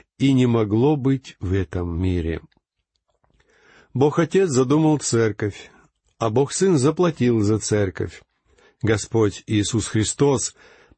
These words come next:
это тот, кто вошел в наш мир и совершил наше искупление на кресте,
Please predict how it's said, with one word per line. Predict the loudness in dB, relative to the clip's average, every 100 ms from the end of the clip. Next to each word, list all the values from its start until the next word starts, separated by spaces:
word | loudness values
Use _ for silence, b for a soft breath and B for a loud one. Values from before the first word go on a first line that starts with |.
| _
это | -2 0 0 0
тот, | 0 0 0
кто | -4 -2 2
вошел | 2 2 2 2
в | 2
наш | 0 0 0
мир | 2 2 0 -6 _ _ _
и | -4
совершил | 0 0 0 0 0 0 2
наше | 0 0 -4
искупление | -4 -6 -2 0 2 2
на | 0
кресте, | 0 -2 -2 -6 0 2 2